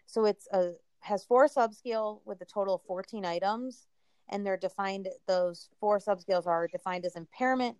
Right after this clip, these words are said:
disability, participation, and emotion. Um, the M, the minimal detectable change on this one is four point seven points over a one-week interval.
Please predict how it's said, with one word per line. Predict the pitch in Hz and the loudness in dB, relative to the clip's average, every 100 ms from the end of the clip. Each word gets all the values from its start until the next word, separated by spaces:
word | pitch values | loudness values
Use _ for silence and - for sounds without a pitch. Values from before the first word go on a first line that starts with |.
| - | -8
disability, | 220 - 208 208 202 196 | -8 -4 4 6 6 4
participation, | 196 - 190 202 190 - 196 185 196 | 0 -2 -2 -2 -6 -6 -6 -4 -4
and | 185 | -4
emotion. | 165 156 170 - 214 220 208 _ _ _ - _ _ - | -2 -2 -4 -4 -4 -4 -8 _ _ _ -20 _ _ -2
Um, | 185 170 165 185 _ _ - _ _ _ _ | 0 0 -4 -20 _ _ -20 _ _ _ _
the | 175 185 190 | 0 0 2
M, | 202 208 190 - _ | -2 -2 -6 -12 _
the | 185 180 170 175 | 4 6 6 2
minimal | 208 220 214 | -2 0 0
detectable | 196 220 202 190 | -2 -6 0 0
change | 175 196 190 | 0 -4 -2
on | 190 | -4
this | 175 180 | -4 -6
one | 208 208 208 _ _ _ | -2 0 -2 _ _ _
is | - 180 - | 2 2 2
four | - 190 | 4 6
point | 190 196 185 | 4 -6 -2
seven | 185 180 | -4 -4
points | 180 185 175 - | -8 -8 -8 -6
over | 196 170 | -2 2
a | 170 | 2
one-week | 151 151 165 170 165 170 - | 0 -2 -4 -4 -10 -12 -14
interval. | 160 156 156 139 151 143 139 | -14 -8 -6 0 2 2 -2